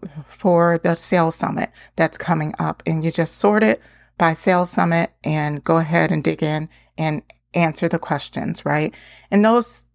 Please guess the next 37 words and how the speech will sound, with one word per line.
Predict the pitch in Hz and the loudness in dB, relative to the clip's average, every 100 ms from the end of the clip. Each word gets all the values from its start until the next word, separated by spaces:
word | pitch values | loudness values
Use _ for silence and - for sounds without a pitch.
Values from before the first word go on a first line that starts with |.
| _ | _
that | 190 202 - | 0 2 0
usually | - 170 165 151 | -2 0 0 -4
helps | - 160 147 - - _ | 0 0 0 -10 -16 _
for | - 147 | 0 0
me | 151 147 147 _ | 0 -2 -6 _
as | - 143 - | -6 -6 0
well | 175 180 175 - - _ | 2 4 2 -2 -14 _
when | 170 151 | -2 0
I | 147 | -2
sort | - 208 208 202 | -2 2 4 4
it | 208 185 - | 2 0 -4
and | 160 151 | -2 0
when | 156 | 0
I | 151 147 143 - - - | 0 0 -4 -16 -20 -16
try | - 165 | -6 -2
to | 156 | -2
work | 147 151 - | -2 -4 -2
by | 156 147 | 0 0
the | 143 | -2
person. | - 147 143 - 117 | -4 -4 -2 -4 -4
So | 139 160 - | -2 -2 0
I | 165 | 0
usually | 151 170 170 185 175 | 0 -2 0 0 2
like | 160 160 | 0 -2
to | - | -4
do | 160 156 | -4 -4
things | - 160 151 | -2 -2 -2
like | 151 147 | -4 0
that | 160 160 - - - - | 2 2 2 -10 -20 -12
because | - 165 185 - | -6 0 0 -2
typically | - 269 269 262 - 233 | -2 0 0 -2 0 2
what | 214 202 | 2 0
happens | 175 180 180 185 180 175 - - - - - | 2 0 0 0 0 0 -4 -14 -20 -12 0
when | 185 175 | 2 4
you're, | 170 160 160 160 | 2 2 0 -2
let's | - 170 - | 0 0 0
say, | 175 160 156 160 | 0 2 0 -2